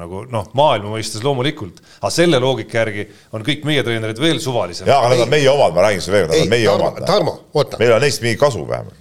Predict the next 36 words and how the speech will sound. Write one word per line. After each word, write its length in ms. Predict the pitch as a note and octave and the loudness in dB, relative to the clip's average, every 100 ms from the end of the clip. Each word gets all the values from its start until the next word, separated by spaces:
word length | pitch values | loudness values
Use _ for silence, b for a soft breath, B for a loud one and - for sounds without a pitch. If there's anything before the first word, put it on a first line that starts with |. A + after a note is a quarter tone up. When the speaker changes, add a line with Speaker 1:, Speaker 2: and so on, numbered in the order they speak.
| - | -20
Speaker 2:
noh. 80 | - - | -20 -4
Speaker 3:
Saad 180 | F3 D#3+ | 0 0
aru, 140 | G#2 - _ | 0 -6 _
t-, 160 | E3+ C#3+ C#3 | -2 0 0
ta 80 | C#3+ F3+ | 2 2
tegelikult 420 | B3 D3 - C#3+ | 2 0 -2 0
ei 60 | |
ole, 160 | G#3 E3 A2+ C#3+ B2 C#3 | 2 4 4 2 4 2
näiteks 320 | E3 E3+ - | 0 -2 -6
kui 160 | C#3 C3 | -6 2
tõesti 320 | G#3+ - - | 2 2 -2
meie 140 | D3 D#3 | 0 2
oma 220 | F3 D3+ A#2+ | 2 2 2
treenerid, 400 | F#3 D#3 A2 G2+ | 2 2 0 -2
võtame 320 | G3 D#3 C3+ | -2 0 -2
siis, 220 | A#2+ A#2 - - | -2 -6 -8 0
äh, 800 | C#3 B2+ B2+ A#2+ A#2+ C3 C#3 C3+ | 2 4 4 2 -2 -12 -18 -4
kas 180 | D#3 C#3 | -2 0
või 140 | C#3+ | 0
Tarmo 300 | D3 F3+ D3 A2+ | 2 2 2 2
Rüütli, 460 | D#3+ A#2+ - F2+ b b _ | 0 -2 -8 -18 b b _
kes, 160 | D3 - - | -6 -6 -6
kes 180 | D#3+ D#3 | -6 -2
on 80 | C#3+ | 2
tõesti 380 | A3 E3+ - A#2+ | 2 2 -2 -2
vähemalt 300 | D3+ C#3+ - | 0 0 -2
siin 140 | C3+ F#3 | -2 0
Eesti 400 | B3+ - - G#2 | -2 -6 -8 -2
tasemel, 480 | F#3 E3+ G#2+ F2 E2 B B | 0 0 -2 -6 -16 B B
ta 100 | B2 | -2
on 100 | A#2+ | 0
näidanud, 500 | D#3+ D#3+ C3 G#2 G2+ | 0 2 0 -2 -8
et 120 | - - | -16 -4
ta 100 | A2+ | -2
on 120 | A#2 | -2
s-, 160 | - | -6